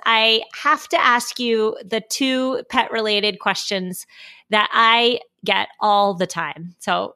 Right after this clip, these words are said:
I would love your feedback on these two questions that I swear I get asked over and over again. The first is in terms of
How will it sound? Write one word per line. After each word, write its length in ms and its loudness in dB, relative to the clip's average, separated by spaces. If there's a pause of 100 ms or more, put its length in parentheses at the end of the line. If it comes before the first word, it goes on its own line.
I 160 0
would 160 -4
love 240 2
your 140 0
feedback 680 -6
on 140 -4
these 260 0
two 220 4
questions 520 0
that 200 0
I 400 0
swear 400 -2
I 160 0
get 160 -2
asked 480 -2
over 420 2
and 180 -4
over 260 0
again. 400 -2 (480)
The 100 0
first 540 0
is 500 2
in 180 -4
terms 360 -4
of 400 2